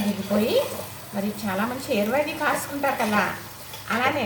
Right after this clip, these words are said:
కానీ అంతకన్నా బాగుంటుందండి పులుసు. చక్కగా ఉల్లిపాయ వేగింది కదా, వేగిన తర్వాత మరి ఇలానా నేను ఈ దుమ్ములు అనేది వేసేసాను. చికెన్ దుమ్ములు మాట పులుసు ఇది, దుమ్ములు పులుసు.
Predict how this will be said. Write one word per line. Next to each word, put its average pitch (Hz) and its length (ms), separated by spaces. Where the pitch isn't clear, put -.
కానీ 220 240
అంతకన్నా 339 540
బాగుంటుందండి 220 640
పులుసు. 190 340
చక్కగా 185 400
ఉల్లిపాయ 233 360
వేగింది 247 340
కదా, 233 200
వేగిన 208 380
తర్వాత 185 280
మరి 180 180
ఇలానా 196 280
నేను 202 220
ఈ - 20
దుమ్ములు 285 360
అనేది 240 300
వేసేసాను. 254 500
చికెన్ 247 280
దుమ్ములు 269 320
మాట 294 100
పులుసు 269 320
ఇది, - 140
దుమ్ములు 233 360
పులుసు. - 300